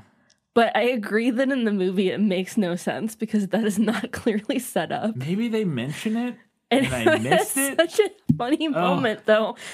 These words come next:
Speaker 1: 'cause it is, like, it feels so random.
Speaker 2: Yeah.
Speaker 1: And, like, but even if they had set it up, it would feel really weird and random.
Speaker 2: Yeah.
Speaker 1: Like, why is she screaming the driver's name?
Speaker 2: Yeah.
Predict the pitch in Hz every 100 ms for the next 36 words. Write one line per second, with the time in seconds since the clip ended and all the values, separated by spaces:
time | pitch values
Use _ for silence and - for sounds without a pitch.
0 | - - - 277 330 294 330 339 349 330
1 | 247 - - 262 262 - 294 349 320 -
2 | 254 240 185 196 233 190 160 170 202 220
3 | 285 339 240 - _ - 269 311 320 240
4 | 247 339 311 370 381 311 285 233 214 240
5 | - 220 185 185 196 202 214 214 - 208
6 | 170 196 196 208 180 185 170 160 165 165
7 | 165 185 151 196 262 240 220 220 - -
8 | 277 - - 240 214 185 196 185 - 170
9 | 175 170 214 208 175 151 135 214 196 135